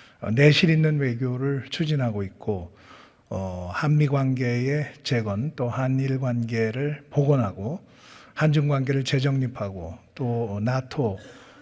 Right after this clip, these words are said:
어, 그리고 지세븐을 비롯한 다자 정상회의에서 우리 대한민국의 위상과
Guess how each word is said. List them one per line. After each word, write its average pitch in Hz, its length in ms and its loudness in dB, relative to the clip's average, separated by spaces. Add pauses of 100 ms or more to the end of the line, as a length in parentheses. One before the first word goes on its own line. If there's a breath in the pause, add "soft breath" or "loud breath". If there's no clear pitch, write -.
(100)
어, 98 360 -6
그리고 120 560 -4
지세븐을 127 960 -2
비롯한 127 500 -4
다자 151 300 4
정상회의에서 131 1080 -2
우리 117 220 -6
대한민국의 131 760 0
위상과 120 600 2